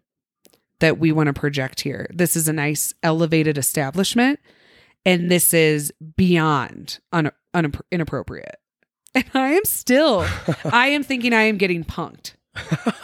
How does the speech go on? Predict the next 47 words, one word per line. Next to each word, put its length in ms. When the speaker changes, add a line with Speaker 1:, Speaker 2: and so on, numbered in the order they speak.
Speaker 1:
Like, 180
Speaker 2:
Like, 160
yeah. 340
Speaker 1:
this 280
is 100
my 140
new 160
sponsorship 600
from 140
Free 240
People, 380
and 180
someone 260
has 180
staged, 720
like, 240
Speaker 2:
Right. 200
Speaker 1:
a 320
punking 460
me 120
for 140
my 120
outfit. 360
So 200
I 120
am, 120
like, 200
legitimately, 480
like, 160
waiting 260
for 100
them 140
to 60
start 220
laughing. 560
And 100
I'm 60
like, 220
"Oh, 180
oh 80
my 120
God." 360
Like, 220
I'm, 240
wow. 540
Okay. 460
Um, 640